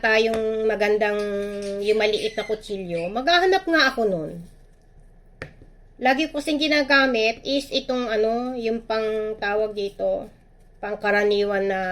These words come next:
tawag dito, knife. Bibili nga ako nung ano, may meron kayang ganung manipis, ah, maliit, ganun. Siguro meron pang camping ano. Ayan.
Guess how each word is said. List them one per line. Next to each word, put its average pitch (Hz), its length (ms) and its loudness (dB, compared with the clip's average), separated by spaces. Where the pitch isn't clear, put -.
tawag 185 320 -2
dito, 269 380 -6
knife. 208 400 2
Bibili 330 400 -4
nga 311 160 4
ako 294 80 6
nung 277 240 8
ano, 220 240 2
may 220 160 2
meron 605 320 4
kayang 254 300 2
ganung 196 240 2
manipis, 190 580 -2
ah, 170 160 0
maliit, 214 480 -2
ganun. 202 560 0
Siguro 311 260 4
meron 262 480 6
pang 233 240 2
camping 220 560 2
ano. 285 400 0
Ayan. 208 640 2